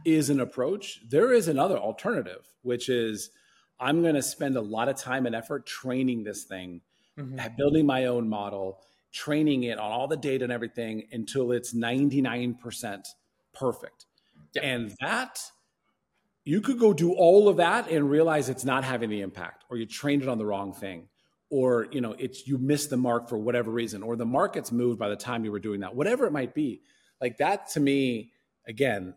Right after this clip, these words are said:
Speaker 1: I think a lot of leaders will lean to, let's really methodically carve this thing out and do a big project and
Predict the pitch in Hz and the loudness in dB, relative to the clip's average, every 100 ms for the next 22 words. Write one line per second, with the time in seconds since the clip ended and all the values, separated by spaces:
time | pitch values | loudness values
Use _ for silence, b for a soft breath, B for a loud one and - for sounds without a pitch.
0 | - 110 135 123 110 117 117 120 113 110 | -12 -6 -2 0 2 2 2 0 0 -2
1 | 98 - _ _ 110 104 101 101 _ - | -4 -12 _ _ -6 -4 -4 -8 _ -10
2 | 113 113 110 104 - 107 95 95 - _ | -4 -2 -2 -4 -4 -2 -2 -4 -8 _
3 | _ _ _ 127 110 - - _ _ _ | _ _ _ -8 -8 -8 -14 _ _ _
4 | _ - 135 147 147 139 127 - 113 110 | _ -4 0 0 0 -4 -4 -4 -4 -4
5 | - 98 - 110 113 120 - 120 110 104 | -6 -10 -10 -8 -4 -4 -4 -6 -4 -6
6 | 98 95 - 131 131 123 117 - 123 113 | -6 -10 -10 -4 -2 0 -2 -2 -4 -2
7 | 117 101 101 92 | -2 -4 -6 -10